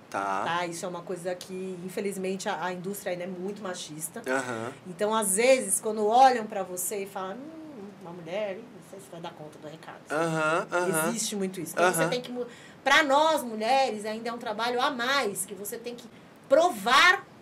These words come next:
Speaker 2: que você é uma boa profissional. E que você vai ser tão boa quanto qualquer cara que tem uma jeba de cinquenta metros.
Speaker 1: Sim,
Speaker 2: Entendeu?
Speaker 1: sim. E às vezes
Speaker 2: E
Speaker 1: a
Speaker 2: a gente aqui
Speaker 1: e
Speaker 2: tem a me-, desculpa, mas a gente tem a jeba maior que você.
Speaker 1: E muitas vezes vai,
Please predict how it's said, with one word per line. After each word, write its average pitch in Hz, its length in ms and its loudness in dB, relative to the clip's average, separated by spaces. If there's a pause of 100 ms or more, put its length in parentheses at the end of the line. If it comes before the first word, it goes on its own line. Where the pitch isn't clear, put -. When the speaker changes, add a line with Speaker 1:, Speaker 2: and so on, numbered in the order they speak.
(160)
Speaker 2:
que 269 100 -10
você 277 300 -2
é 254 180 2
uma 262 140 -4
boa 233 220 -6
profissional. 190 520 -10 (440)
E - 20 -16
que 202 120 -10
você 247 320 0
vai 247 240 2
ser 262 140 -2
tão 277 120 0 (100)
boa 247 220 6
quanto 277 220 -2
qualquer 330 460 -2
cara 285 260 4
que 302 100 -14
tem 294 140 -8
uma 302 180 -6 (160)
jeba 247 440 0
de - 60 -8
cinquenta 262 440 -2
metros. 190 240 -2
Speaker 1:
Sim, 131 560 -2
Speaker 2:
Entendeu? 180 380 -2
Speaker 1:
sim. 156 260 -2 (100)
E 196 80 2
às 240 160 8
vezes 240 140 8
Speaker 2:
E 302 60 10
Speaker 1:
a 262 60 10
Speaker 2:
a 269 40 10
gente 359 240 4
aqui 359 120 8
Speaker 1:
e - 100 8
Speaker 2:
tem 403 180 2
a 427 40 4
me-, 403 380 0
desculpa, 381 440 4
mas 339 160 2
a 320 40 -4
gente 320 220 -6
tem 320 140 -4
a 302 60 -4
jeba 277 200 -2
maior 262 240 -4
que 247 80 -10
você. - 300 -14
Speaker 1:
E 233 100 0
muitas 220 460 6
vezes 214 220 8
vai, 220 200 12